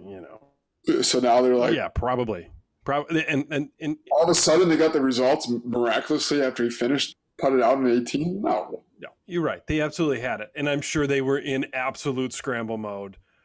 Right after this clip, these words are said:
Speaker 2: Trying
Speaker 1: Like,
Speaker 2: to
Speaker 1: "Oh, fuck, what do, what do we do? What, w-, we, we gotta test it again.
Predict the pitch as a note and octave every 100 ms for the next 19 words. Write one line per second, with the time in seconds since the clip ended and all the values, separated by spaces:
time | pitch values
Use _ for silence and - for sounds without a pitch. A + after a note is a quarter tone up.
0 | _ _ D3 C3+ - C3+ B2 - B2+ A#2
1 | - A#2+ A2+ B2 B2+ C3 C#3 - B2 C3
2 | A#2+ G2+ F#2 _ _ _ - B2 C#3 -
3 | _ D3 - C3+ C3 - C#3+ C#3 B2+ C#3
4 | B2 B2+ A#2+ A2 G2+